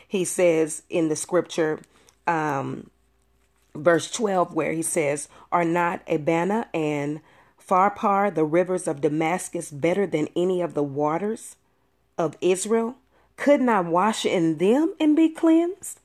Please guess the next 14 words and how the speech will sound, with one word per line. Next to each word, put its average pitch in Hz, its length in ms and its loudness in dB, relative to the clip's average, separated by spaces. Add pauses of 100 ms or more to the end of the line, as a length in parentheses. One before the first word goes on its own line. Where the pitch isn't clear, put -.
(720)
So - 200 2
he 214 180 0
turned 208 800 -4 (640)
and 180 160 0
he 196 160 -2
went 180 340 -2
off 165 480 -2 (120)
in 165 160 0
a 151 80 -2
rage. - 640 -8 (920)
So - 180 0
he 233 160 0
didn't 214 220 0
like 185 400 -6